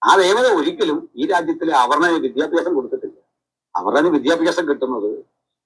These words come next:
സമരങ്ങളിലൂടെയും വിഷയ പരിവർത്തനങ്ങളിലൂടെയുമാണ്. അങ്ങനെയുള്ള മനുഷ്യർക്ക് എന്തിനാണ് സരസ്വതി? ഇത്തരം ചോദ്യങ്ങളെ അഡ്രസ് ചെയ്യാൻ രാഹുൽ ഈശ്വർ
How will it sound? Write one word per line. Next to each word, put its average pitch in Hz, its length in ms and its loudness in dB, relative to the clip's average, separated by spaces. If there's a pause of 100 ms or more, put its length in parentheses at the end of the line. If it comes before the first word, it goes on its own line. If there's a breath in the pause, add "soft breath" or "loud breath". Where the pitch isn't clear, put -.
(140)
സമരങ്ങളിലൂടെയും 143 1120 2 (300)
വിഷയ 160 380 2
പരിവർത്തനങ്ങളിലൂടെയുമാണ്. 165 1080 -2 (460)
അങ്ങനെയുള്ള 220 380 2
മനുഷ്യർക്ക് 147 400 0
എന്തിനാണ് 123 480 -4
സരസ്വതി? - 520 -12 (480)
ഇത്തരം 226 320 0
ചോദ്യങ്ങളെ 175 720 0
അഡ്രസ് 117 340 -4
ചെയ്യാൻ 110 300 -4 (440)
രാഹുൽ 151 300 4
ഈശ്വർ - 260 -8